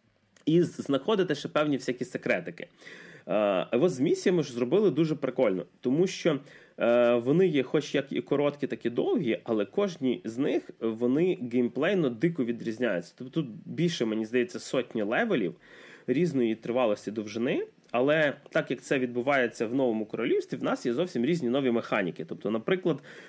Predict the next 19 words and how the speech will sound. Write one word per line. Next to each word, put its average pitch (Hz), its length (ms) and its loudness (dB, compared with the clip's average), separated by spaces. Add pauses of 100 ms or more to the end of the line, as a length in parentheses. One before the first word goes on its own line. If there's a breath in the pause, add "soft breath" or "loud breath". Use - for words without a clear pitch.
(160 loud breath)
ви 131 200 2
буквально 127 640 0
можете, 117 720 -2
використовуючи, 120 1120 -2
скажімо 120 420 -4
так, 120 300 -2
певні 127 380 2
елементи, 113 540 0
які 110 200 -4
називаються 113 600 -2
тут, - 200 -10
якщо 110 200 -8
я 107 60 -2
не 104 80 -6
помиляюся, 107 540 -6
seeds, - 560 -8
типу 101 200 -6
як, 98 280 -2
ем, 85 360 -6